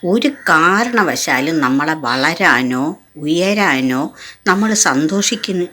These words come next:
സന്തോഷിക്കാനേ പാടില്ല എന്ന് വിചാരിക്കുന്ന ഒരു കൂട്ടം ജനം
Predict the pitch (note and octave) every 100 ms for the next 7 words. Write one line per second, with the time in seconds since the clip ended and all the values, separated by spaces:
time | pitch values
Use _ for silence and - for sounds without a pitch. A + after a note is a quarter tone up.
0 | - - E3 D#3 E3 G3 - A3+ A3+ G#3+
1 | A3 A3+ A#3+ C4+ E4 E3 C#3+ C3+ D3 C#3+
2 | D3+ D#3+ F#3+ A3 A#3 C3+ - D#3 D#3 D3+
3 | D3 D#3 D3+ C#3 G#3 B3+ C3+ B2+ C#3+ D3+
4 | C3+ C#3 C#3 D#3+ D#4